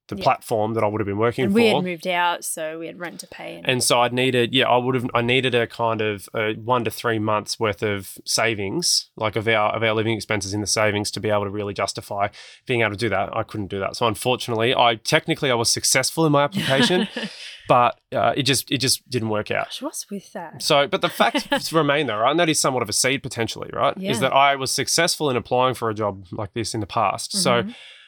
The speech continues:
Speaker 1: I'm, I'm definitely
Speaker 2: Now with more experience.
Speaker 1: Yeah.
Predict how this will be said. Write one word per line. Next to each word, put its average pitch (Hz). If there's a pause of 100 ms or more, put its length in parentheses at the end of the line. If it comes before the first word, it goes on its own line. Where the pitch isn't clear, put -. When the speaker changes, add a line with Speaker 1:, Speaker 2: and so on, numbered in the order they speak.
(160)
Speaker 1:
I'm, 151
I'm 139
definitely 160
Speaker 2:
Now -
with 185
more 175
experience. 170
Speaker 1:
Yeah. 151